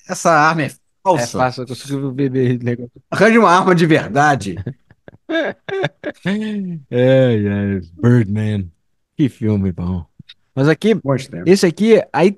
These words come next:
Speaker 2: aí o que inicia é uma perseguição, porque agora você nota quanto,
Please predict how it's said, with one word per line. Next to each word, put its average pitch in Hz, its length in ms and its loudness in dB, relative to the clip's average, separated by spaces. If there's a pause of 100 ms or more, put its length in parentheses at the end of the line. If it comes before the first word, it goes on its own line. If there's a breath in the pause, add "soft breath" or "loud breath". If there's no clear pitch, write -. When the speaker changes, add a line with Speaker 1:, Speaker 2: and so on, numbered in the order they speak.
Speaker 2:
aí 190 380 0
o 196 120 -2
que 247 120 -2
inicia 226 340 2
é - 20 6
uma 226 160 4
perseguição, 208 920 0 (360 soft breath)
porque - 340 -2
agora 220 560 0
você 214 220 0
nota 190 320 2
quanto, 208 680 2